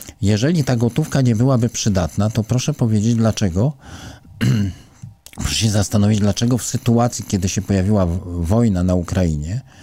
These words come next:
pojawiły się natychmiast kolejki do bankomatów. Dlaczego te kolejki się pojawiły w sytuacji, kiedy się pojawiła pandemia? Dlatego, że gotówka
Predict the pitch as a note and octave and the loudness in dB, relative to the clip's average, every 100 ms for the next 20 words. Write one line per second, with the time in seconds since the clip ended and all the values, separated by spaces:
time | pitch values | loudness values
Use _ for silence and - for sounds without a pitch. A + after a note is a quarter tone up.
0 | - - - - - - - - A#2 A#2 | -20 -20 -20 -20 -20 -20 -20 -6 0 2
1 | G#2+ F#2+ D3 C#3 - A#2+ A2+ - F2 - | 2 2 2 0 2 2 2 0 -2 -2
2 | F2 A#2+ - - - A2+ G2+ D#2+ - G2+ | -2 -2 -6 -16 -4 0 2 0 -2 -2
3 | F#2 F2+ F2 A2 B2+ B2 - - - _ | 0 0 0 0 0 0 -6 -20 -20 _
4 | _ _ _ _ _ - F2+ F2+ G#2 B2 | _ _ _ _ _ -6 -4 -2 -2 0
5 | A#2+ A2 A2+ G#2+ G2+ - A2 G#2+ G#2+ A2+ | 0 2 0 0 -6 -2 0 2 2 2
6 | A2 A2+ G2+ G2+ F#2+ A2+ F#2+ G2 A2 G#2 | 0 -4 0 0 0 -4 -2 -2 -2 0
7 | G2+ F#2 F#2 - G2+ G#2+ A#2+ E2+ E2+ _ | 0 0 -2 0 2 2 2 -2 -6 _
8 | _ - - - - - - F#2 A2+ A#2 | _ -20 -20 -20 -20 -14 -4 -2 0 0
9 | G#2+ G#2+ G2 - C#3 D3 - F#2 F#2+ | 0 0 0 -2 -2 -2 -4 -6 -4